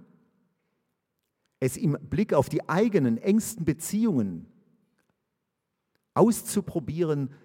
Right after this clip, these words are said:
diese Liebe sich entfalten zu lassen. Glaube, so nennen wir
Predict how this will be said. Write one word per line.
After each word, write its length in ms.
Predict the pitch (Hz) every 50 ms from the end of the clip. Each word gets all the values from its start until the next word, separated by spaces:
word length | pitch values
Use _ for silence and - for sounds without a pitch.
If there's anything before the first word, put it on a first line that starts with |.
| _ _ _ -
diese 200 | 131 139 117 120
Liebe 500 | 120 104 117 151 180 185 175 175 156 143
sich 300 | 131 - - 147 - -
entfalten 560 | - 120 117 - - - 113 120 120 - - -
zu 140 | - -
lassen. 460 | 95 85 71 78 - - 78 78 78 - _ _ _ _ _ _ _ _ _ _ _ _ _ _ _ _ _ _ _ _ _ _ _ _ _ _ _ _ _ _ _ _ _ _ _ _ _ _ _ _ _ _ _ _ _ _ _ _ _ _ _ _ _ _ _ _ _ _ _ _ _ _ _ -
Glaube, 580 | 101 95 98 117 151 160 151 - 110 85 82 80 - - - - _ _ _ _ _ _ _ _ _ _ _ _ _ _ _ _ _ _ _ _ _
so 180 | - - 117
nennen 400 | 104 104 110 113 113 110 107 - -
wir 400 | 110 120 135 156 170 180 180 170